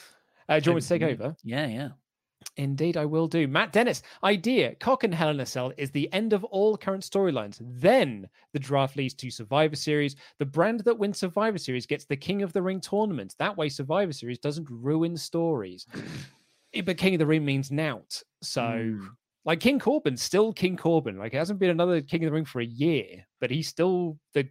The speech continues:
Speaker 1: king, I guess.
Speaker 2: It's what you make it, Matt. Like, if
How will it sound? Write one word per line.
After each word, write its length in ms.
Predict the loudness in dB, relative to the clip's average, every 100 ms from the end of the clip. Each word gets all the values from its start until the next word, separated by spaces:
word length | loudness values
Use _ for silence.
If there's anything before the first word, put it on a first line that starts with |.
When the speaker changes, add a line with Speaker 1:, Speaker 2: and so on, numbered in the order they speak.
| _ -12
Speaker 1:
king, 300 | -4 -2 -2
I 80 | -6
guess. 460 | -4 -4 -6 -12 _ _ _ _ _ _
Speaker 2:
It's 200 | -8 -4
what 140 | -4 -2
you 80 | -2
make 260 | -4 -6
it, 140 | -12 -14
Matt. 200 | -18 -20 _ _
Like, 280 | -10 -10 -4
if 260 | -4 -4